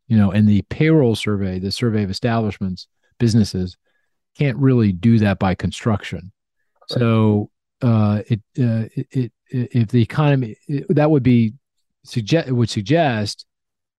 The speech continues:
Speaker 1: that the economy is slowing and the payroll survey is just not there yet. It can't capture the fact that businesses are, are failing or scaling back, uh, like the household survey can.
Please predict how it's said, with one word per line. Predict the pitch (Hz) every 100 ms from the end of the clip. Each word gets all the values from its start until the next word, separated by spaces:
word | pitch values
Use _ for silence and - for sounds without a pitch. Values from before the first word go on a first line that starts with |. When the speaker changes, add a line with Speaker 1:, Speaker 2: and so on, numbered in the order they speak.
| _
Speaker 1:
that | 120 113 110 _ _ _ _ _ _
the | 135 117
economy | 107 - 127 117 110
is | 135
slowing | - - 117 107 104 101 104 113
and | 117
the | 107
payroll | - 123 107
survey | - 110
is | 95
just | 107 104
not | 104 98 _ _ _ -
there | 110 113 107
yet. | 90 78
It | -
can't | 110 95 _
capture | - 113 104 - 98 90
the | 95
fact | 87 107 98 -
that | 85
businesses | 104 92 90 104 87
are, | 90 85 _ _
are |
failing | - - 110 98 92 90 - _ _ _ _
or | 107 98 95 95 -
scaling | - 117 104 95
back, | 98 95 87 -
uh, | 101 92 - - _
like | 107 -
the |
household | 98 110 - 87
survey | - 90 95
can. | 85 92